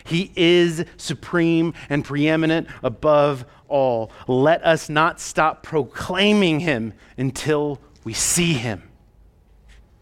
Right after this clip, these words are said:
So, Christian, here's where we conclude. Where do you deny the sufficiency of Christ?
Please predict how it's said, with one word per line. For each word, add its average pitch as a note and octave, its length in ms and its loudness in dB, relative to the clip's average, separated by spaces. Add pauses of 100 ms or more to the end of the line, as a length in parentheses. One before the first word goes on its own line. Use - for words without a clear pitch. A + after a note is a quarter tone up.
(640)
So, D3 120 -4
Christian, C3 440 -4 (1400)
here's C3+ 160 -12
where A#2+ 120 -6
we A2+ 120 -2
conclude. A2 520 -4 (3750)
Where C#3+ 220 0
do E3+ 60 -4
you F3+ 140 -2
deny D#3 300 -2
the D3 120 -6
sufficiency B2 520 -10
of G2 80 -18
Christ? - 400 -20